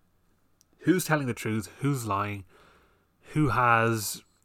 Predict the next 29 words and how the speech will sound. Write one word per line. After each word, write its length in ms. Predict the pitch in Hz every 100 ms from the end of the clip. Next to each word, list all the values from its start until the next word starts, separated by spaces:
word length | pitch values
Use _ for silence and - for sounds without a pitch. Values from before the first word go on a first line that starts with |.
| _ -
ulterior 480 | 120 - 123 113
motives, 560 | 107 113 120 120 117 -
who 160 | 127 120
could 140 | 110
be 100 | 104
bad. 480 | 90 110 113 117 104 - - - -
You 140 | 123
never 180 | 131 117
know. 260 | 98 92 - - - - _ -
The 120 | 127
idea 400 | 127 160 160 -
is 600 | 135 127 123 123 110 - _ _ _ _ _ _
there's 220 | 127 113 -
this 580 | 139 131 - - - _ _ _ _ _ -
bounty 300 | 143 139 135
hunter, 320 | 139 135 160 -
played 240 | - 123 117
by 260 | 120 113
Samuel 360 | 104 139 127 120
L. 100 | 107
Jackson, 420 | 120 113 - 131 - _ - - - _ _ -
who 360 | 120 113 113
has 140 | 104 107
just 320 | - - -
killed 280 | - 127 107
two 160 | 123
lads, 360 | 107 107 107 104
and 240 | 107 101
he's 400 | 95 101 98 -